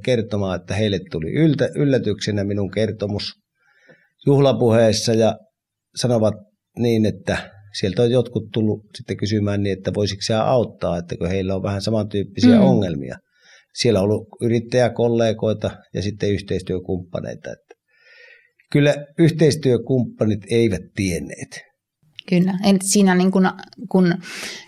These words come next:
Speaker 2: käynnistit sitä firman toimintaa uudestaan, niin ei ollut sitten sitä ongelmaa, että sun olisi pitänyt niin kun uudestaan voittaa heidän luottamuksensa.
Speaker 1: Joo, ei siitä ollut kysymys. Elikkä,
Speaker 2: Joo.
Speaker 1: elikkä kaikki laskut oli maksettu ajallaan ja
Speaker 2: Joo.
Speaker 1: si-, sinänsä niinkö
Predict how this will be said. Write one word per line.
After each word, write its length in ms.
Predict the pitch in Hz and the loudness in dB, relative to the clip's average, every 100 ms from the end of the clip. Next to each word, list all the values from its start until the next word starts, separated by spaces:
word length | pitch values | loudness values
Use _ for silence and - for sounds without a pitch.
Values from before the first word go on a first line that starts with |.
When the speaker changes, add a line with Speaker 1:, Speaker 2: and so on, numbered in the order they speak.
| - | -4
Speaker 2:
käynnistit 440 | 226 226 214 196 202 | 0 4 4 0 -2
sitä 180 | - 175 | -4 0
firman 360 | 214 190 175 | 2 4 4
toimintaa 460 | 196 190 180 175 170 | 4 4 2 2 2
uudestaan, 460 | 196 185 - - | 4 2 -2 -6
niin 140 | - - | -4 -2
ei 160 | 202 | 0
ollut 200 | 175 202 | 0 -2
sitten 260 | - - 180 | -6 -10 -4
sitä 240 | 202 190 | 0 2
ongelmaa, 440 | 175 165 160 170 170 | 2 0 -2 -2 -2
että 120 | 190 | -4
sun 80 | 185 | -6
olisi 100 | 185 | -4
pitänyt 220 | 190 185 | -4 -2
niin 120 | 185 | -2
kun 100 | 185 196 | -2 2
uudestaan 540 | 202 190 190 175 185 | 4 4 0 -2 -2
voittaa 400 | 185 - 208 185 | -4 -4 -2 -2
heidän 480 | 196 208 208 - - | 0 2 2 -2 -8
luottamuksensa. 880 | - - - - - - - 220 247 - - - _ _ _ _ | -10 -10 -10 -12 -12 -12 -10 -10 -12 -10 -12 -14 _ _ _ _
Speaker 1:
Joo, 220 | 131 131 131 | 2 4 4
ei 160 | 139 | 2
siitä 440 | 120 143 - 123 104 | 2 0 0 2 2
ollut 280 | 110 104 | 2 0
kysymys. 420 | 123 104 104 92 98 | -2 0 0 0 0
Elikkä, 240 | 92 190 | 0 2
Speaker 2:
Joo. 200 | 180 82 | 2 2
Speaker 1:
elikkä 380 | 101 101 95 98 | 0 -2 -4 -2
kaikki 460 | 113 110 113 107 - | 0 0 -2 -6 -4
laskut 380 | 104 - 101 110 | -6 -4 -6 -2
oli 140 | 107 | 0
maksettu 460 | 104 101 107 107 101 | 0 -2 -4 -4 -2
ajallaan 440 | 107 104 101 101 | 0 0 2 4
ja 80 | 92 | 4
Speaker 2:
Joo. 100 | 92 | 2
Speaker 1:
si-, 120 | - | -2
sinänsä 420 | - 104 110 107 | -2 -2 -2 0
niinkö 320 | 98 95 92 | 0 -2 -2